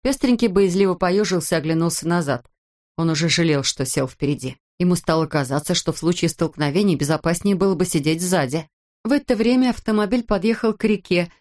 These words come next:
но вместо того, чтобы ехать по набережной, перемахнул через ограду и плюхнулся прямо в воду. Взвизгнув от страха, Пестренький отворил дверцу и уже хотел выпрыгнуть из машины.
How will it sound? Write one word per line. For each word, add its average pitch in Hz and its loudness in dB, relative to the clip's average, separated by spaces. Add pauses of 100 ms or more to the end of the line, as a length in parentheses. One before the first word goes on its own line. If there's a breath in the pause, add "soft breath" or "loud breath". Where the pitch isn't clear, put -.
(180)
но 190 0
вместо 202 0
того, 202 0
чтобы 190 -2
ехать 196 0
по 196 -2
набережной, 175 2 (260)
перемахнул 233 0
через 196 0
ограду 196 0
и 185 0
плюхнулся 226 -2
прямо 262 2
в 269 -2
воду. 151 -2 (480)
Взвизгнув 196 2
от - -2
страха, 208 0
Пестренький 196 0
отворил 180 0
дверцу 190 -2
и - 2
уже 180 0
хотел 180 -2 (200 loud breath)
выпрыгнуть 185 -2
из 175 0
машины. 185 -2